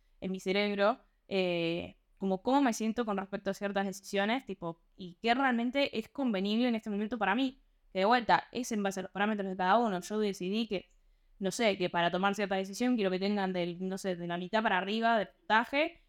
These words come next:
y tengo ganas de que eso sean las cosas que encare primero y dejar para después las cosas que, que tengan menos puntaje o lo que fuere. Em, pero bueno, cada uno pondrá su parámetro, ¿no? Quizás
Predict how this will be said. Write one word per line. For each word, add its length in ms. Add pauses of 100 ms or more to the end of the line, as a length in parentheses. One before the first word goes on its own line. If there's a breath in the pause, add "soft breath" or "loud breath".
y 100
tengo 240
ganas 220
de 120
que 220
eso 260
sean 300
las 140
cosas 200
que 80
encare 300
primero 380
y 80
dejar 280
para 140
después 560 (320)
las 160
cosas 300
que, 420
que 120
tengan 360
menos 200
puntaje 420
o 40
lo 80
que 60
fuere. 400 (380)
Em, 600 (640)
pero 140
bueno, 220
cada 180
uno 180
pondrá 240
su 140
parámetro, 400
¿no? 220
Quizás 520